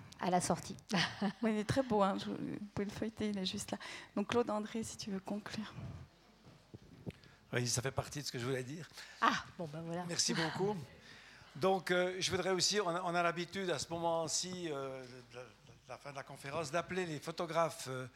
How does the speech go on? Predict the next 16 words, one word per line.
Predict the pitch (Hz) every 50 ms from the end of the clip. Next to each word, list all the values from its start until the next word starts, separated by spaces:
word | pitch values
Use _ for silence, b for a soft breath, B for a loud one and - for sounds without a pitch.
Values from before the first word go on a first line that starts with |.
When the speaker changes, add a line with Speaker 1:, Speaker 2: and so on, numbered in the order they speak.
| B B B B B B B B -
Speaker 3:
qui | - 143 139 131 135 127 110
se | - - 131
présentent | - - 147 139 143 151 151 120 -
ici, | 135 127 - - - 156 151 143 135
euh, | 131 123 123
en | 123 123 127 117
projection | - - 131 131 143 - - - 160 160 180 196 - B B B B B
et | 143
qui | - 156
sont | - 151 156
dans | 156 156
la | 151 147 135
salle, | - - 165 180 185 170 151 139 127
de | 127 139 135 135
nous | 135 135 143
rejoindre. | 135 165 156 151 160 160 165 156 135 147 139 131 123 120